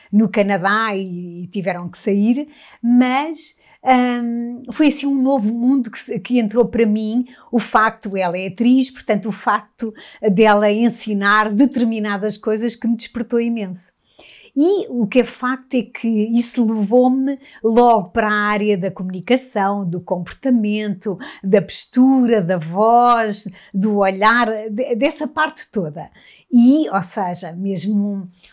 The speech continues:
ou seja, estar em tribunal, a nossa face, o que é que demonstra, portanto, uma série de coisas, não é? E,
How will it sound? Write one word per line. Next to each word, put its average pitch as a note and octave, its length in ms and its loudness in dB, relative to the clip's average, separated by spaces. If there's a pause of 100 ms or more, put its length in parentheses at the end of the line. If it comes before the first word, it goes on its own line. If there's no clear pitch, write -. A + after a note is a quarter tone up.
ou G#3 80 -8
seja, G3 220 -4
estar G3+ 240 -4
em G#3 140 -2
tribunal, G#3+ 760 0
a G3+ 140 0
nossa F#3+ 360 -6
face, B3 520 0
o G3 40 -2
que - 120 -2
é F#3 60 -2
que F#3 120 -10
demonstra, A#3 720 0 (180)
portanto, B3+ 240 0
uma E4 140 4
série D#4+ 460 0
de B3+ 80 -8
coisas, G3 520 -2
não F#3+ 140 -10
é? G3 220 -12 (520)
E, A3 440 6